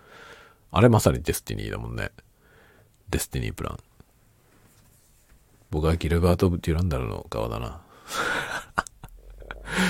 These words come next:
らガンダムシードの世界に僕がい-、い-、入っていったとしたら、あの、主人公たちのグループの中には僕の居場所はないですね。僕はあっち側だな。<laughs>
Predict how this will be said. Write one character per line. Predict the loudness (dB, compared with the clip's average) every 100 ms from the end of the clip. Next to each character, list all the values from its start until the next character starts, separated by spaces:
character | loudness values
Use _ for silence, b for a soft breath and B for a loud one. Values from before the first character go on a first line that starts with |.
| 0 0
ら | 4
ガ | 6
ン | 8
ダ | 8
ム | 8
シ | 6
ー |
ド |
の | 6
世 | 4
界 | 2
に | 2
僕 | 2 0
が |
い-、 | 0 -4 -18 -16 -2
い-、 | -2 2
入 | 4
っ | 4
て | 0
い |
っ | -4
た | -2
と | -2
し | -2
た | -2
ら、 | -2 -4 -8 b b b b b -18 -14 -6
あ | -4
の、 | -2 -6 -8 -4
主 | 4
人 | 6 6
公 | 4
た | -2
ち | -2
の | -4
グ | -2
ル | -2 -2
ー |
プ | -4
の | -4
中 | -4 -4
に |
は | -4 -6 -6
僕 | -2 0
の |
居 | 0
場 | -2
所 | -4
は | -4
な | -2
い | -2
で | -4
す | -8
ね。 | -8 -10 -12 -16 -16 -16 -18 -18 -18 -18 -10
僕 | -2 0
は | 0
あ |
っ | -2 -2
ち | 0
側 | 2
だ | 0
な。 | -4 -8 -10 B B B B B
<laughs> | -4